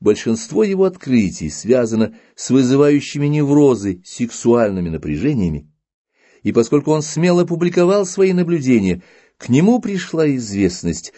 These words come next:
вопреки его стремлению спокойно жить и работать. О нем обычно говорят так, словно он лично открыл секс, и его имя для второсортных писателей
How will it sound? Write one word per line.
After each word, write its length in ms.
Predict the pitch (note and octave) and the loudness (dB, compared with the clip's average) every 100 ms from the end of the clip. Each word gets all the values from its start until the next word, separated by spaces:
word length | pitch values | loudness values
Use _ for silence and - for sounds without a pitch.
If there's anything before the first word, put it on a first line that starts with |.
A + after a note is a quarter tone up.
| _ | _
вопреки 540 | G#2 B2+ B2 A#2+ - | 2 2 0 -10 -8
его 260 | G#2 F2+ D#2 | -4 -2 -2
стремлению 540 | - E2+ D2+ D#2 D2 | -4 -6 -4 -4 -4
спокойно 680 | C#2+ - C2+ - C3+ D3+ D3 C#3+ _ | -6 -8 -12 -2 -2 0 -4 -10 _
жить 440 | F2+ E2+ F2 E2+ - | -12 -4 -4 -4 -4
и 60 | |
работать. 520 | F2+ D2 - _ - _ _ _ _ _ _ _ _ _ _ | -4 -4 -8 _ -20 _ _ _ _ _ _ _ _ _ _
О 180 | F2 F#2 | -2 0
нем 400 | G#2 G3 A#3 A3+ | 0 2 0 0
обычно 640 | A2 A2 G2 F#2 - F2+ E2+ | -2 -2 0 -2 -2 -4 0
говорят 420 | F2 E2 D#2 - _ _ | 2 2 0 -6 _ _
так, 240 | G#3 A#3 | -2 -2
словно 380 | - - C3+ C#3+ | -6 -4 0 0
он 160 | D3+ D3+ | 0 -2
лично 480 | F#3 - - F2+ | -2 -2 -4 -2
открыл 340 | F2+ - F2+ E2+ | -2 -2 -4 -4
секс, 580 | - - - - - - _ _ _ _ _ _ _ _ _ | -4 -6 -6 -8 -14 -20 _ _ _ _ _ _ _ _ _
и 100 | A#2 | 6
его 340 | A2+ A2 G#2+ | 6 6 4
имя 280 | D3 F#3+ A2 | 2 2 0
для 180 | F2 F2+ | 2 -2
второсортных 800 | - F#2+ F2 B2 B2 - F#2 - | 0 0 0 0 0 -2 -6 -4
писателей 680 | F2+ F2 - C#3+ - - | -6 -2 -2 -2 -2 -6